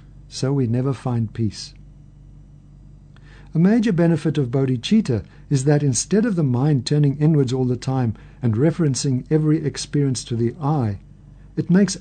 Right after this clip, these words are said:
others its focus, subordinating me and mine to them and theirs. When others become more important, the insatiable I necessarily loses a lot of its clout,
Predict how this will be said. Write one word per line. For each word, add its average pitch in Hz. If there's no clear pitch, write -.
others 175
its 123
focus, -
subordinating 156
me 165
and 131
mine 131
to 175
them 135
and 117
theirs. 117
When 107
others 151
become 139
more 135
important, 120
the 165
insatiable 156
I 147
necessarily 143
loses 131
a 117
lot 127
of 123
its 107
clout, 135